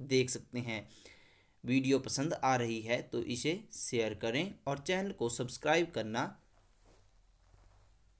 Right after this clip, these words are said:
ना भूलें। कमेंट करके ज़रूर बताएं कि वीडियो आपको कैसी लगी और चैनल को सब्सक्राइब करना ना भूलें। चलिए बात कर लेते हैं क्वेश्चन नंबर एक सौ छितालीस की। रावी नदी का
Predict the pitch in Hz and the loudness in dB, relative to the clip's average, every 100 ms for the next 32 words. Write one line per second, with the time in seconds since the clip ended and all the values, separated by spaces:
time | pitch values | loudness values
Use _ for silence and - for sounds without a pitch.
0 | _ _ - 123 131 139 123 120 113 107 | _ _ -10 -2 2 2 2 0 0 -2
1 | 101 - _ - - - _ - 127 165 | -8 -18 _ -20 -20 -20 _ -6 0 0
2 | 180 - 123 147 185 160 120 123 117 120 | 0 0 2 2 0 0 0 2 0 0
3 | 127 143 143 117 117 117 117 113 - 180 | 0 0 -2 -2 0 2 2 2 -2 -4
4 | - 120 120 - 113 113 170 214 - _ | -2 0 0 0 -2 0 -2 -2 -12 _
5 | _ _ - - 123 139 156 175 135 120 | _ _ -10 -4 -2 0 -2 0 -2 -2
6 | 117 - 131 147 147 113 110 131 185 - | -4 0 2 2 0 -2 0 -2 -4 -12
7 | - - 127 123 110 107 101 95 - - | -12 -2 0 0 -2 -4 -4 -8 -14 -20
8 | - - - - - - - - _ - | -20 -20 -20 -20 -20 -20 -20 -20 _ -20
9 | - - - - - - 127 123 160 214 | -20 -20 -20 -20 -20 -6 -4 0 0 0
10 | - 113 135 143 127 117 - 123 147 135 | -4 0 0 2 0 0 0 -2 0 -2
11 | 123 123 117 143 147 - 175 - - - | -2 -2 2 2 2 0 -4 -4 -4 2
12 | 123 123 120 - 113 113 123 135 185 185 | 4 4 0 -4 -2 4 4 4 2 2
13 | 117 113 110 120 | 0 -2 0 2